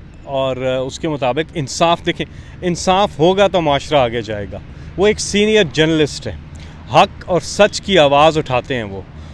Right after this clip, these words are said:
और हक और सच की आवाज़ उठाना, अगर कहीं पे वो कानून तोड़ते हैं, कभी इमरान खान साहब का ये मौक़िफ़ नहीं रहा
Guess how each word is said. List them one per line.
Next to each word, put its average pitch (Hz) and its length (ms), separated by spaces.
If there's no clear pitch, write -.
और 165 320
हक 156 320
और 202 80
सच 196 320
की 202 160
आवाज़ 156 380
उठाना, 143 420
अगर 220 280
कहीं 220 340
पे 220 120
वो 185 100
कानून 180 380
तोड़ते 226 420
हैं, 294 80
कभी 226 260
इमरान 202 320
खान 196 260
साहब 190 220
का 202 100
ये 180 120
मौक़िफ़ 165 400
नहीं 269 120
रहा 160 280